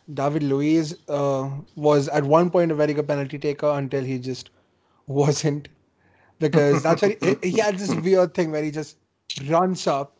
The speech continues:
Speaker 1: uh, from far and just, like, confuses the goalkeeper where he's gonna go. But then I think he missed. Where did he miss? Did he miss against,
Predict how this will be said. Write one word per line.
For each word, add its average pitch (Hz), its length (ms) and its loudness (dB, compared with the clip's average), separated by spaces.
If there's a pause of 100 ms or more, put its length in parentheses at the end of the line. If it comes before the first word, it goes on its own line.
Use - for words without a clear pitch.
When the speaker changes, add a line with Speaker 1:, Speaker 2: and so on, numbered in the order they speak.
(460)
Speaker 1:
uh, 151 280 -10
from 147 260 -6
far 160 520 0
and 147 180 -8
just, 143 180 -10
like, 147 180 -6
confuses 156 380 -2
the 160 60 -4
goalkeeper 151 420 0
where 147 160 -2
he's 147 120 -4
gonna 151 140 -2
go. 143 240 -2 (640)
But 151 140 -2
then 156 140 0
I 156 80 2
think 185 240 -4
he - 140 -4
missed. 175 580 -2
Where 160 380 -2
did 185 140 -4
he 185 80 2
miss? 190 440 -4
Did 156 140 -16
he 170 60 -2
miss 175 220 -6
against, 175 520 -6